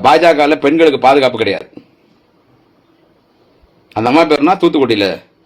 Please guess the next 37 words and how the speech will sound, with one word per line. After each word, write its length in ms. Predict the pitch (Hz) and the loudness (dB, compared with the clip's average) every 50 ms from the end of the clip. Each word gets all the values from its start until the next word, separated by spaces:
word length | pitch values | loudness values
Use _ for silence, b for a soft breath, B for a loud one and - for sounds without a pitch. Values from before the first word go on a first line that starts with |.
| _ _ _ _ _ _ _ _ _ _ _ _ 95 110 | _ _ _ _ _ _ _ _ _ _ _ _ -4 -2
மேயரா, 440 | 139 147 151 147 147 147 143 139 | 0 2 2 2 2 2 2 2
எம் 180 | 135 127 131 135 | 2 0 0 0
பி 100 | 143 156 | 0 0
எல்லாம் 200 | 147 139 135 135 127 | 2 2 0 0 -2
இருந்தாங்களே, 320 | 120 120 113 107 104 98 | -2 -2 -2 -2 -4 -4
இப்ப 140 | 101 101 113 | -4 -2 -4
அவங்க 120 | 107 104 98 | -4 -2 0
பாஜகல 440 | 120 147 156 160 151 143 135 131 120 | 0 2 2 2 0 0 0 -2 -2
போய் 100 | 131 139 | -2 -4
சேர்ந்த 280 | 135 - - 123 117 117 | -4 -2 -4 -4 -2 -2
துணைத் 200 | 120 139 139 127 | -2 -2 -2 -2
தலைவர், 380 | 120 107 95 90 82 - - - _ _ _ | -4 -4 -4 -6 -8 -12 -14 -20 _ _ _
அந்த 200 | - 98 107 117 | -10 -6 -4 -4
அக்கா 160 | 117 - 147 | -2 -2 -2
பேருனா, 320 | 139 127 127 117 139 170 202 - _ _ _ _ _ - | -2 -2 -2 -2 -2 -2 -4 -4 _ _ _ _ _ -8
அந்த 160 | 101 110 107 | -6 -4 -4
அம்மா 120 | 117 131 | -4 -4
பேரு 280 | 123 117 131 156 180 175 b b b b b b - | -4 -2 -4 -4 -4 -8 b b b b b b -2
சசிகலா 440 | 151 160 180 190 190 185 175 165 | -2 0 2 2 2 2 2 2
புஷ்பா. 480 | 160 151 139 - - 139 101 65 - _ B B B B B | 0 -2 -2 -2 -2 -2 -2 -2 -4 _ B B B B B
அதுக்கே 340 | 101 127 151 190 185 - 196 | -2 0 0 0 0 0 2
அங்க 180 | 202 190 170 165 | 2 2 2 2
பாதுகாப்பு 440 | 147 143 139 139 123 117 - - | 2 2 2 2 0 -2 -4 -6
இல்ல. 160 | 95 82 - - b b b b b - | -12 -14 -14 -18 b b b b b 0
சசிகலா 480 | 160 175 170 240 240 233 240 240 226 220 - | 0 2 2 2 4 4 4 4 4 2 2
புஷ்பாக்கே 480 | 185 220 214 - - - 262 - 247 | 0 -4 -2 2 2 4 4 6 4
பாதுகாப்பு 480 | 247 254 226 226 220 220 214 208 180 196 | 4 4 4 2 2 4 2 2 0 0
இல்ல 140 | 185 175 156 | 0 0 2
பாஜகல. 680 | 160 175 180 170 175 160 143 135 110 101 85 - _ b b b b b b b b b b b b _ | 2 2 2 2 0 0 0 -2 -2 -4 -6 -10 _ b b b b b b b b b b b b _
அங்க 180 | - 139 143 147 | -2 0 2 2
மிகுந்த 300 | 160 175 202 202 202 196 | 4 4 2 2 2 0
மரியாதைக்குரிய 640 | 180 170 180 196 196 185 180 175 175 190 190 190 | 0 2 2 2 2 2 0 0 2 2 2 4
ஒரு 140 | 180 170 151 | 2 2 2
மிகப்பெரிய 480 | 151 160 175 180 175 180 180 190 185 185 | 2 2 0 0 0 2 2 2 2 0
தலைவர் 380 | - 165 175 175 170 147 123 - | 0 0 2 2 2 0 0 -2
இமானுவேல் 480 | 98 147 151 175 185 180 175 165 160 | -4 0 2 2 2 4 4 2 2
சேகரன், 540 | 139 - 151 147 143 139 135 120 - - | 2 2 0 0 0 0 -2 -4 -6 -10